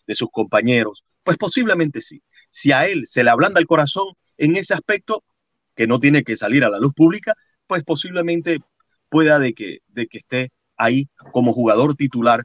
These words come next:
con el equipo de Green Bay. Pero no lo veo así. Ahora mismo no lo, no lo veo así,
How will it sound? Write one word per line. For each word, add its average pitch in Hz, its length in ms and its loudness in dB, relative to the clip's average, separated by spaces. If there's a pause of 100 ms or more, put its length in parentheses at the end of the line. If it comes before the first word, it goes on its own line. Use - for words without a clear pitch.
(160)
con 120 160 -4
el 110 100 0
equipo 110 360 -6
de 98 180 -10
Green 101 200 -12
Bay. - 140 -16 (180)
Pero 139 180 2
no 156 140 4
lo 151 120 6
veo 151 240 4
así. 143 380 -4
Ahora 208 280 4
mismo 196 260 -4
no 165 100 2
lo, 151 200 0
no 143 140 0
lo 131 120 0
veo 117 180 0
así, 139 220 -6